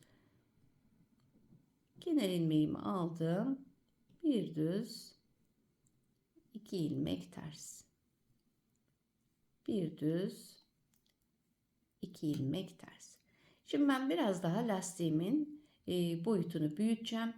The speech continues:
Daha sonra modelimizi tekrar arka yüzden kurmaya başlayacağız. Şimdi örgümün ön yüzüne geldim. Son sırasını ön yüzde lastiğimin ördüm. Siz istediğiniz kadar genişlikte örebilirsiniz.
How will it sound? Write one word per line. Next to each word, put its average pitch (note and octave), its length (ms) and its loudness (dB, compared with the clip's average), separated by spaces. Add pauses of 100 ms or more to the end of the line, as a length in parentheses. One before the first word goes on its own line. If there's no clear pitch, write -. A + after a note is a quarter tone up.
(300)
Daha A3+ 200 0
sonra E3+ 400 0
modelimizi F3+ 720 0
tekrar A3+ 480 -2 (300)
arka F3+ 280 -2
yüzden G#3 600 0
kurmaya E3+ 480 2
başlayacağız. - 840 -8 (2500)
Şimdi - 220 -2
örgümün B3 640 2
ön A#3+ 180 4
yüzüne D3+ 340 0
geldim. G#3+ 640 2
Son B3 300 0
sırasını D#3 600 0
ön G#3+ 220 4
yüzde F#3+ 500 0
lastiğimin D#3 680 -2
ördüm. G#3+ 500 2
Siz - 240 -6
istediğiniz F3 680 0
kadar F#3 320 0
genişlikte F3+ 680 0
örebilirsiniz. G3+ 1000 0